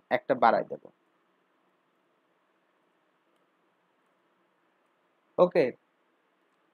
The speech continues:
ওকে, so one কে যেটা আমরা প্রথমে থ্রির ক্ষেত্রেও ইউজ করছি, টু এর ক্ষেত্রেও ইউজ করছি, সেক্ষেত্রে আমাদের ওয়ানটাকে আর লাগবে না। So extra ওয়ানগুলোর জন্য একটা এক্সট্রা আমরা টেক্সি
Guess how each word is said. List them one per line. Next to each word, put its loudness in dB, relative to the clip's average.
ওকে, 2
so -6
one 2
কে 4
যেটা 2
আমরা 0
প্রথমে -2
থ্রির -4
ক্ষেত্রেও 0
ইউজ -2
করছি, -8
টু -4
এর 2
ক্ষেত্রেও -2
ইউজ -2
করছি, -8
সেক্ষেত্রে -2
আমাদের -2
ওয়ানটাকে -4
আর 0
লাগবে 0
না। -4
So 0
extra -2
ওয়ানগুলোর -2
জন্য -8
একটা -2
এক্সট্রা -4
আমরা -4
টেক্সি -8